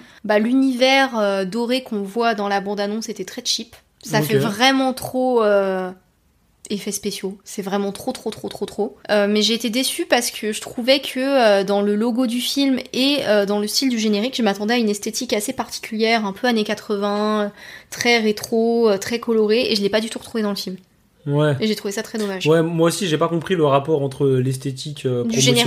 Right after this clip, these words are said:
Speaker 2: promotionnelle
Speaker 1: de
Speaker 2: du
Speaker 1: fin.
Speaker 2: film
Speaker 1: Et
Speaker 2: et,
Speaker 1: c'est
Speaker 2: euh, et le film en lui-même.
Speaker 1: Ouais.
Speaker 2: Genre, pour moi, c'est juste parce que c'est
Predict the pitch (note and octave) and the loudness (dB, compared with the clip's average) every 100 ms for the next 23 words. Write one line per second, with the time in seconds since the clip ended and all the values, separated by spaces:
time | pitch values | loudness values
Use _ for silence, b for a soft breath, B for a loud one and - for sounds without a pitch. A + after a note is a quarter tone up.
0 | C#3+ D3 C#3+ C#3+ D3 D#3 F3+ F#3+ C3+ C3 | 4 4 2 2 2 2 0 0 -2 -8
1 | b b A3+ D3 D3 D3 D3+ D#3 D#3 C3+ | b b -2 2 4 4 4 0 0 -2
2 | E3 D#3 D3 C#3+ C3+ B2+ - A3 G#3+ F#3+ | -2 0 2 2 2 0 -2 -2 0 -2
3 | - _ B2+ C3+ C3 C3 C#3+ F3 E3 C#3+ | -6 _ 0 2 2 0 2 2 2 0
4 | D#3 F3 D3+ - C#3 C#3 C#3+ | -2 -2 -2 -2 -2 -2 -2